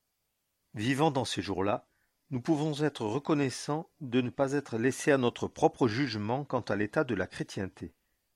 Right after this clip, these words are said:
Dieu a prédit et décrit cet état, de manière à ce que nous puissions avoir une appréciation juste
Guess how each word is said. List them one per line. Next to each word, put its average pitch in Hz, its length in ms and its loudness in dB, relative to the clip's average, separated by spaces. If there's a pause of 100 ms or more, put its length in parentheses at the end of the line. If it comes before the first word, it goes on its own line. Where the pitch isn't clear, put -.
(640)
Dieu 143 380 8
a 131 60 6
prédit 127 640 -4 (300)
et 120 100 4
décrit 165 480 2
cet - 260 -2
état, - 420 -4 (520)
de 120 160 2
manière 170 340 4
à 147 80 2
ce - 100 -10
que - 140 -2
nous 139 140 -2
puissions 180 520 -2
avoir 151 300 4
une 120 140 -2
appréciation 131 840 -2
juste 123 560 -6